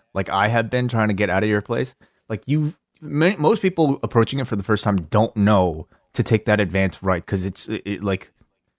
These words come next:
makes you think that you're going right into oncoming traffic. It's, it's super weird.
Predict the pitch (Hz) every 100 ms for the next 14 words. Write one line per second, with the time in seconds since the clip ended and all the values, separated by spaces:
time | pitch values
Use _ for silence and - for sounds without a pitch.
0 | _ 110 135 - 160 131 117 101 98 107
1 | 98 98 110 110 104 107 95 101 104 98
2 | - 90 87 - 98 95 - - - -
3 | 151 123 95 90 92 73 80